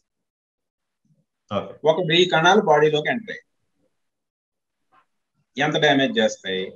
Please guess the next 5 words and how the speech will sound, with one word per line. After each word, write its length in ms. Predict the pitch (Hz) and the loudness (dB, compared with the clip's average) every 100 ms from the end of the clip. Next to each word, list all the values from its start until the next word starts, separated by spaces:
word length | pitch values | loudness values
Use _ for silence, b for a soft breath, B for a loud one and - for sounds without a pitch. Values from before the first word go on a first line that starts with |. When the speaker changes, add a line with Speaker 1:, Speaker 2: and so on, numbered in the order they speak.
| - - | -16 -6
Speaker 2:
వెయ్యి 180 | 127 110 | -6 -4
కణాలు 340 | 95 95 123 | -4 -4 -2
డ్యామేజ్ 340 | 175 110 82 - | -2 -2 -6 -16
చేస్తాయి. 300 | - - _ _ _ _ _ _ _ _ _ _ _ _ _ _ _ _ _ _ _ _ | -20 -20 _ _ _ _ _ _ _ _ _ _ _ _ _ _ _ _ _ _ _ _
ఈ 120 | 143 | -2